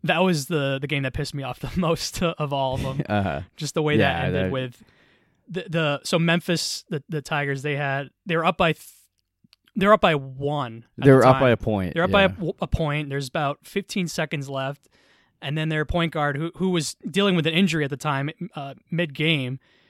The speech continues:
Speaker 1: he turns over the ball inexplicably, but then the ball is on the ground, and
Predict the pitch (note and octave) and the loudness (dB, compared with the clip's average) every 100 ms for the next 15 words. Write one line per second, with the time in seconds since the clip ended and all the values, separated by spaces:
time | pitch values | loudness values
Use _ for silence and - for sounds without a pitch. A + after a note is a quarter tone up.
0 | _ _ _ - D#3 F#3+ F#3 F3 D#3+ D#3 | _ _ _ -12 -4 0 2 2 2 -2
1 | D3 C#3 C#3+ D3 C#3+ C#3 - D3+ C#3 C3 | -2 -2 -2 -2 -4 -6 -6 -6 -6 -8
2 | B2+ C#3 - _ _ _ - D3+ F3+ E3+ | -8 -10 -12 _ _ _ -10 -8 -2 0
3 | E3 E3 - _ _ - D#3+ D#3 D#3 F#3+ | 0 -2 -4 _ _ -18 -6 -4 2 4
4 | F#3+ E3+ E3+ D#3+ C#3 C#3+ F3 D#3 C3 D3+ | 4 2 0 -2 -2 2 4 4 2 -2
5 | - _ _ _ _ _ _ - E3 D#3 | -8 _ _ _ _ _ _ -4 0 2
6 | D3+ C#3+ | 2 0